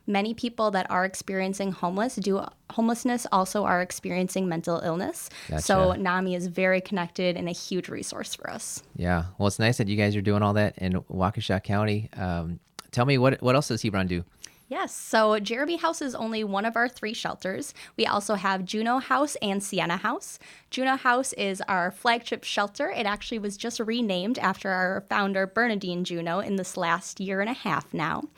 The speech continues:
Speaker 1: But that is for women, family, and children's at Juno House.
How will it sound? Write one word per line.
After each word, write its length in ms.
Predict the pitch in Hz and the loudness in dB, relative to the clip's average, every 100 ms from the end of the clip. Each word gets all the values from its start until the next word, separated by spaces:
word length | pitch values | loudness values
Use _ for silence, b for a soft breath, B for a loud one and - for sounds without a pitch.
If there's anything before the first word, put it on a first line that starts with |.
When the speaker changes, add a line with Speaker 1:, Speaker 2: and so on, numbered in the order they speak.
| B B - | B B -2
Speaker 1:
But 120 | 208 | 4
that 140 | 202 | 4
is 160 | 202 202 | 4 -2
for 200 | - 190 | 0 0
women, 340 | 202 233 233 | 2 2 0
family, 460 | 226 196 185 190 185 | 0 0 0 0 0
and 160 | 180 180 | 0 -2
children's 580 | - - - - 214 | -2 -4 -6 -4 -4
at 160 | - 185 | -4 -6
Juno 280 | - - - | -6 -6 -6
House. 420 | - - - | -6 -6 -6